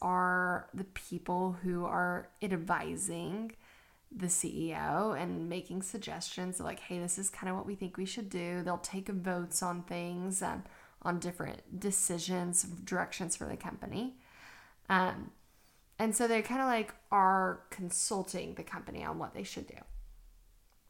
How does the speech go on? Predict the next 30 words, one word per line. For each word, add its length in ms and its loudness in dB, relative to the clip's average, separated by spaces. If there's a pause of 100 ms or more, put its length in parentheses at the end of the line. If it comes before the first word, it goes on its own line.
(120)
And 600 6 (1400)
I 200 4
see, 340 0
like, 220 2
different 320 0
people 220 0
in 80 4
our 140 4
life 420 0
as 180 -4
kind 280 -2
of 100 0
being 220 0
like 220 -2
that 200 2
board 180 -2
of 140 -4
directors. 800 -6 (880)
Like 160 -4
maybe 280 0
your 240 0
parents 1000 -2
or 380 -4 (360)
some 320 0
really 200 -2
good 200 -4
friends 640 -2
or 100 -4
siblings. 1080 0 (1900)
That 340 0